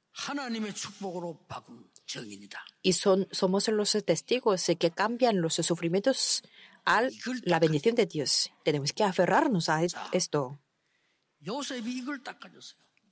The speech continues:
Speaker 2: José también se aferró a esto.
Speaker 1: 어떤 어려움도, 어떤 칼도 요셉을 죽이지 못했습니다.
Speaker 2: Y cualquier, eh, ninguna dificultad y ninguna
Speaker 1: 꼭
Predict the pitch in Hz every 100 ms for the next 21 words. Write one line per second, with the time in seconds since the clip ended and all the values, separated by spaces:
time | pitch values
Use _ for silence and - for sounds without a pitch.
0 | - - 175 214 208 180 208 226 190 160
1 | 160 170 170 - - 135 160 - 147 135
2 | - _ _ - 202 208 _ - 311 302
3 | 311 302 262 233 202 180 170 156 160 120
4 | 165 - 311 294 - 254 247 277 - -
5 | - _ _ _ _ _ _ 143 180 233
6 | - 190 160 202 254 226 - 180 151 135
7 | 123 98 101 - - _ - - _ -
8 | 185 - 190 180 170 202 233 254 - 175
9 | 165 147 139 - 160 175 180 175 170 214
10 | 233 233 214 208 202 160 185 175 - 175
11 | 160 156 170 214 220 214 202 175 160 185